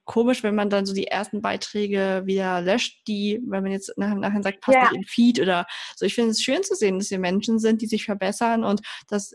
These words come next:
Speaker 1: man eben nicht mit einem perfekten Video direkt angefangen hat. Also,
Speaker 2: Ja,
Speaker 1: finde
Speaker 2: ich, ich bin da ganz bei dir.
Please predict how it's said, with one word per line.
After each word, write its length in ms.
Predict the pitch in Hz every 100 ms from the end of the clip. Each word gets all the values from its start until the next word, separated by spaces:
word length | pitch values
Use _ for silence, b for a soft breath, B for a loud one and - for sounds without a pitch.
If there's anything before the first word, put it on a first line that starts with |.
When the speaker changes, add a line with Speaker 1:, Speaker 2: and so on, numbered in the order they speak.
| _
Speaker 1:
man 260 | - 196 196
eben 280 | 202 202 208
nicht 200 | 220 -
mit 120 | 202
einem 100 | 196
perfekten 1000 | 202 - 202 _ - 196 190 185 190 196
Video 280 | 208 202 185
direkt 320 | 185 185 -
angefangen 480 | 190 185 190 190 196
hat. 220 | - - _ _ _ _ -
Also, 400 | 196 190 175 190 - B B B
Speaker 2:
Ja, 160 | 240 269 330
Speaker 1:
finde 220 | 254 208
Speaker 2:
ich, 60 | -
ich 80 | -
bin 140 | 277
da 100 | 269
ganz 240 | 247 277 -
bei 160 | 262 277
dir. 240 | 269 240